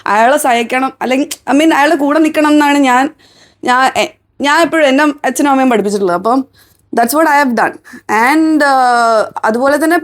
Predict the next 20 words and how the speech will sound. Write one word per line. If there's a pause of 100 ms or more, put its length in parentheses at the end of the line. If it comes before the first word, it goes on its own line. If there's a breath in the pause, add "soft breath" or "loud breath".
പല
പല,
അപ്പം (400 loud breath)
ശരിക്കും
പറഞ്ഞാ (260)
ഓരോ
പ്രാവശ്യവും
നമ്മള്
use
and
throw (140)
ആയിട്ടാണ്
എനിക്ക്
തോന്നിയിട്ടുള്ളത്.
അപ്പം (300 loud breath)
ഇനി
അങ്ങനെ
ഒരു, (320)
uh,
ഇതിലേക്ക്,